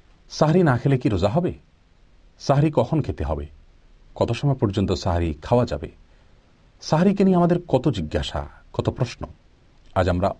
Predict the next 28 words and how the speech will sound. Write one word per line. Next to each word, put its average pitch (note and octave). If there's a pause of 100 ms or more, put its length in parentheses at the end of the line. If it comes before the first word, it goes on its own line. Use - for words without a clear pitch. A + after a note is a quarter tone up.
(120)
অত্যন্ত F3+
সংক্ষেপে F#2+ (140)
কয়েক F3+
মিনিটে D2+ (500)
সাহরি D3
প্রসঙ্গে D3 (640)
চার G#2+ (100)
পাঁচটি -
বিষয় G2+
নিয়ে C3
আমরা D#2
কথা C#2+
বলবো। C2+ (520)
সর্বপ্রথম D#3
যে D#3+
বিষয়ে B2+
কথা A2
বলতে F#2
চাই E2+
তা F#2
হলো, F#2+ (540)
আমাদের E3+
একটি F3
বহুল A#2
প্রচলিত B2+
ভুল G2+
হলো A#2
সেহরি। E2+